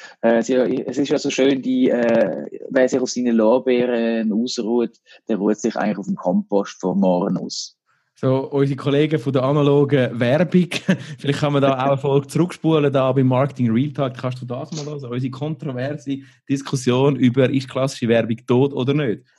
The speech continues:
Speaker 2: Chris, danke vielmals für den Buchtipp und ich nehme an, das Buch ist nicht so alt, dass man es nicht kann im Handel kaufen kann. Ich nehme an, das gibt's überall im Handel zu bestellen, oder?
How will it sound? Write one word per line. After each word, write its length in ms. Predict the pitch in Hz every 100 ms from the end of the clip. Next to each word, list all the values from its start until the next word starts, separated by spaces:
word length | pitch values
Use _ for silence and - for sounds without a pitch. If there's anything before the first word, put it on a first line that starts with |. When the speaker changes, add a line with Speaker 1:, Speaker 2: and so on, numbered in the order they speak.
| _ _ _ _ _
Speaker 2:
Chris, 280 | - 202 226
danke 240 | 196 180 185
vielmals 400 | 185 160 190 180
für 180 | 165
den 280 | 147 156 147
Buchtipp 600 | 135 196 220 - 214 214
und 320 | - 156 156
ich 80 | 147
nehme 260 | 165 170 160
an, 80 | 156
das 140 | 143
Buch 160 | 156 151
ist 140 | 139
nicht 260 | 139 165 -
so 140 | 160
alt, 280 | 135 147 151
dass 120 | 139
man 60 | 131
es 60 |
nicht 200 | 135 135
kann 140 | 143 131
im 120 | 113
Handel 300 | 117 160 156
kaufen 80 | 143
kann. 160 | 139
Ich 60 | 147
nehme 140 | 135
an, 60 | 123
das 120 | 120
gibt's 160 | 120 -
überall 300 | 127 127 117
im 120 | 110
Handel 280 | 104 113 117
zu 80 | 113
bestellen, 360 | - 120 98
oder? 220 | 82 82